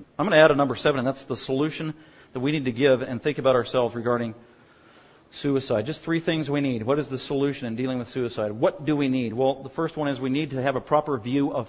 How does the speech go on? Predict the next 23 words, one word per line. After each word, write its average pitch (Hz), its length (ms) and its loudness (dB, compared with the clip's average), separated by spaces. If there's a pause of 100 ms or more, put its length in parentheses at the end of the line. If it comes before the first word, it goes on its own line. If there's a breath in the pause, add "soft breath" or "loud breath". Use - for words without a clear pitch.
(140)
self. - 420 0 (840)
We 139 100 -8
cannot 151 260 -2
be 143 180 -2 (160)
consumed 156 520 -2
and 151 180 -2
absorbed 143 680 2 (300)
with 131 320 0
self, 143 500 8 (340)
like 139 140 0
some 160 180 0
religions 139 360 2
tell 165 140 4
you 156 80 4
you 156 60 0
need 160 120 -2
to 143 60 -2
do. 196 160 8
You - 140 0
need 302 100 10
to 311 80 12
look 330 160 12
inside. 320 480 10